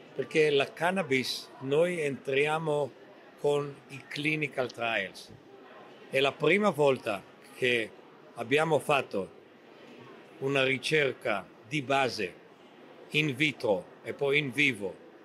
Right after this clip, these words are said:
dei vari prodotti del cannabinoidi. Ci sono più di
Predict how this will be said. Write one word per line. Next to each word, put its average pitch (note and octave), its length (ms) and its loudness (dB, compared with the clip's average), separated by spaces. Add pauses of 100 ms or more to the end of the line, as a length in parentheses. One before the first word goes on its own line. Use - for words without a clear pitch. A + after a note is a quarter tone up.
(260)
dei C3 220 0
vari D#3 400 2
prodotti D3 600 0
del C3 180 2
cannabinoidi. B2 840 -2
Ci - 120 -14
sono C#3 320 -2
più E3 240 -4
di D3+ 180 -6